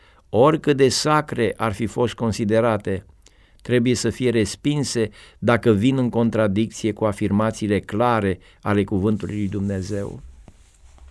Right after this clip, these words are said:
„Degeaba mă cinstesc ei, învățând ca învățături niște porunci omenești.” Acesta a fost textul de studiat, Matei cincisprezece cu nouă.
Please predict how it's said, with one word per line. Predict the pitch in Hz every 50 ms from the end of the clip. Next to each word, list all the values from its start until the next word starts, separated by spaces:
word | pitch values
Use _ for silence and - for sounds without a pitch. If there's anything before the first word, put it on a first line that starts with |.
| - _ - - - - - - - - - - - - - - - _ _ -
„Degeaba | - 104 104 104 92 82 95 120 135 143 147 131 147 139
mă | 139 135 131
cinstesc | - - 135 123 113 - - 139 127 127 120 - - -
ei, | 123 123 123 123
învățând | 117 113 107 110 104 - - 120 117 117 110
ca | 120 113
învățături | 107 107 101 104 98 - 107 95 - - 117 113 107
niște | 110 104 - - 104 104
porunci | 87 - 101 101 98 107 110 110 104 98 -
omenești.” | 98 95 104 101 98 101 101 92 - - - _ - - - _ _ _ _ _ _ _ - _ _ _ -
Acesta | _ - 95 - - 117 104 - - 107
a | 101
fost | - 113 107 - - -
textul | - 117 117 - - - 101 98
de | 98 101
studiat, | 98 - - - 92 87 95 107 110 107 98 - -
Matei | 85 95 95 98 - 113 110 104
cincisprezece | 101 - - 110 113 107 - - 101 95 - -
cu | 95
nouă. | 95 101 107 104 95 87 78 76 87